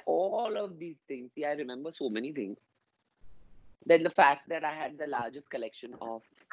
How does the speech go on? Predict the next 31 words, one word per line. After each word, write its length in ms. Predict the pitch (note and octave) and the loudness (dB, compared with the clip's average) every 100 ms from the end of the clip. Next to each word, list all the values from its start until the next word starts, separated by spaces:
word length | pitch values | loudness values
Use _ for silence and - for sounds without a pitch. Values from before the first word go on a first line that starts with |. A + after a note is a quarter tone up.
| - | 0
Barbie 280 | G#2+ G2+ A2 | 0 0 -2
dolls, 440 | G#2 G2 F#2+ G2+ - _ - - _ _ - | 0 0 -4 -8 -16 _ -20 -20 _ _ -4
uh, 320 | G#2+ - G#2+ - | -2 0 -2 0
ever. 300 | A2 G#2 G#2 G#2 G#2+ G2+ G2 G2 - _ _ _ _ | 0 0 -8 -8 -2 2 2 0 -10 _ _ _ _
Like, 200 | G#2+ G#2+ - | -4 -4 0
I 120 | A#2 | 0
used 260 | A2+ A#2 - | 0 -2 -2
to 240 | B2+ A#2 - _ - | 0 0 -4 _ 0
love, 420 | A#2 A2 A2+ A#2 A2+ _ _ | 8 12 12 10 0 _ _
you 160 | - A2+ | -8 -6
know, 120 | A2+ C#3+ | -6 -8
designing 600 | C3 A#2 G#2 G2 G#2 G#2+ - | 0 4 4 2 0 -2 2
their 180 | G#2+ G#2 | 4 4
hair 520 | B2+ A#2 G#2+ G#2 G#2 | 4 4 6 6 4
and 260 | G2+ G2+ G#2+ | 2 -2 -2
designing 680 | G#2+ G#2+ G#2+ G#2+ G2 G2+ | -2 -2 -8 -8 -10 -8
their 160 | G2 G#2 | -4 -4
clothes. 840 | - D#3+ D3 C3 B2 A#2 A#2 - | 0 2 4 4 2 0 -2 -2
And, 160 | B2 B2 _ _ _ - - - _ _ _ - | -4 -4 _ _ _ -14 -14 -14 _ _ _ -4
you 140 | B2 | -2
know, 100 | A#2+ | -2
I 140 | C3 A#2+ | -2 -2
used 200 | A#2 - | -4 -4
to 60 | |
be 120 | A#2+ | 0
like, 200 | A2+ A2 | 4 4
I 40 | - | 2
used 120 | C3 | 0
to 60 | D#3+ | 0
live 320 | D3 D3 C3+ | 2 2 2
my 380 | C3 A2 A2 | 2 4 2